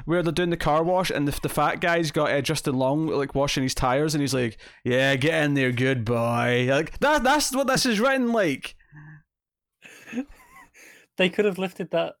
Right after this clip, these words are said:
Speaker 2: the dialogue from that movie right out of this.
Speaker 1: I don't, I just, baffling. Ba-, baffling. But yeah, so he's, but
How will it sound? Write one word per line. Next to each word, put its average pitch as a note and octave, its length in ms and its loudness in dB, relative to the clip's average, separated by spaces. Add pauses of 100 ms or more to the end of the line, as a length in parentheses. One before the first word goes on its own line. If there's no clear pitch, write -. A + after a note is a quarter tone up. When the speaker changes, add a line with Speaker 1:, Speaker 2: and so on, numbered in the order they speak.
(100)
Speaker 2:
the C#3+ 100 -4
dialogue D#3 480 0
from D3 240 -10
that C#3+ 160 -4
movie D3 320 -6
right B2+ 200 -4
out B2+ 180 -6
of C#3 60 -8
this. - 320 -10 (580)
Speaker 1:
I D#3+ 80 -2
don't, G3+ 240 -2
I E3 60 -2
just, G3 280 -6 (680)
baffling. D3 380 -2 (1200)
Ba-, D#3+ 420 -2
baffling. D#3 340 -2 (100)
But E3 120 -2
yeah, B2 260 0
so D3+ 300 -2
he's, D3 400 0
but D#2+ 340 -6